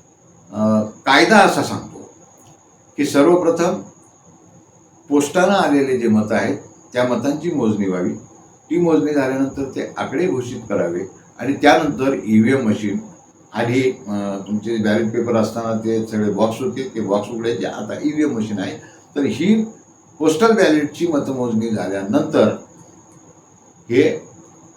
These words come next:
अं, ईव्हीएम मशीनची मोजणी सुरू होईल. तत्पूर्वी पोस्टल बॅलेटचे सगळे आकडे घोषित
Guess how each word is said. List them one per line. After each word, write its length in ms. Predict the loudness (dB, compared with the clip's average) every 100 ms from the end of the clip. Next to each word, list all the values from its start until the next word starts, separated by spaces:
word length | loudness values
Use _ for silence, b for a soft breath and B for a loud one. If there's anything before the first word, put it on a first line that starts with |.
| _ -14
अं, 300 | -10 -10 -6
ईव्हीएम 320 | -2 6 6 6
मशीनची 680 | 2 0 0 0 -4 -8 -10 -20 -20 -20 -6
मोजणी 400 | 2 4 4 2
सुरू 240 | 0 2
होईल. 280 | 4 4 2
तत्पूर्वी 460 | -2 -2 -2 0 -2
पोस्टल 540 | -2 -4 -2 0 0
बॅलेटचे 640 | 2 2 0 -4 -4 -4
सगळे 420 | -6 -8 -6 -4 -4
आकडे 400 | -8 -12 -8 -8
घोषित 540 | -8 -10 -12 -6